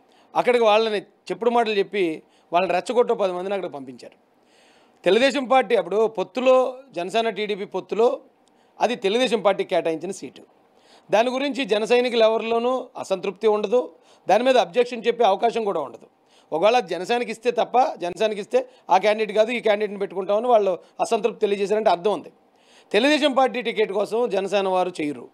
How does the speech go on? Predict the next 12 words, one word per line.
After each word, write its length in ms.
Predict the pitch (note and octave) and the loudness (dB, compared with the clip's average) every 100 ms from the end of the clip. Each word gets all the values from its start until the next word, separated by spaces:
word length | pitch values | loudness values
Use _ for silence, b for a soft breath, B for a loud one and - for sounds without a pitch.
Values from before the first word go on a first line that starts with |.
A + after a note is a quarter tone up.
| _ _ - | _ _ 0
వారిని 220 | G3+ A#3+ | 0 0
రెచ్చగొట్టారు. 520 | E3 - D#3 - - _ _ B B B - | -6 -6 -8 -10 -14 _ _ B B B -2
రెచ్చగొట్టి 760 | G3+ C#4+ C#4+ A3 A3+ F3 C#3 b b b - | 0 2 0 0 -2 -2 -4 b b b -4
ఈ 440 | A#3+ C#4+ C4+ C#4 B3 | 2 4 2 -4 0
రాజేష్ 360 | A3+ C4+ C4+ | 2 2 0
మహాసేన 360 | B3 B3 A#3+ A#3 | 0 0 0 -2
మీద 120 | A#3 | 0
ఇక్కడ 160 | A#3+ G#3+ | 0 0
వ్యతిరేకత 460 | G#3 B3 B3+ A#3+ | -2 0 2 0
ఉందనేది 420 | A3+ G#3+ G#3 G3 | 0 0 0 0
క్రియేట్ 380 | G3+ F#3 G3 E3+ | -2 0 -2 0
చేయాలని 440 | F3 E3 D#3+ G#3+ | -2 0 0 -4